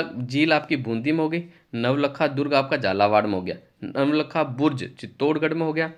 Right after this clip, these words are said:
नवलखा बावड़ी डूंगरपुर, नवलखा दरवाजा रणथंभौर दुर्ग में हो गया। न-, नवलखा बाग की बात कर लूँ तो ये आपका भरतपुर में पड़ता है। नवलखा मंदिर पाली में पड़ता है। नवलखा महल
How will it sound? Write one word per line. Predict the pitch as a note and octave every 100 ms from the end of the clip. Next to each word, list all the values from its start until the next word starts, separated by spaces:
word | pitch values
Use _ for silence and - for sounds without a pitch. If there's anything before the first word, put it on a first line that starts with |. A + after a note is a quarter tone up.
| _ _ -
नवलखा | A#2+ A#2+ D3 D3+ - D#3
बावड़ी | C3+ B2 C#3+ D3+
डूंगरपुर, | A2 G#2 G2 G2 F#2 - - - -
नवलखा | B2 C#3+ D#3 D3+ D#3+
दरवाजा | C#3+ B2+ B2 C3+
रणथंभौर | C3 A2 G#2+ A2+ A#2 B2+
दुर्ग | G#2+ G#2
में | G#2+
हो | F2+
गया। | F2 E2+ _ _ _ -
न-, | A#2 B2 -
नवलखा | D3+ D3+ E3 D#3 D#3+ D#3+
बाग | A#2+ A#2 C#3 C3+
की | F3
बात | C#3 C#3 C#3+
कर | D3
लूँ | C3+ C#3+
तो | D#3
ये | D#3
आपका | C#3 -
भरतपुर | B2+ G#2+ A2+ B2+ - C#3
में | C3 -
पड़ता | F2 -
है। | F2+ - - A#2
नवलखा | B2 C#3 D3 - D#3
मंदिर | C3+ B2 E3 E3+ -
पाली | A#2 A2+ A#2
में | B2 A#2
पड़ता | F#2 -
है। | F#2+ - _ _ _ B2
नवलखा | B2 C#3+ D3 C#3+ D#3
महल | C3+ C3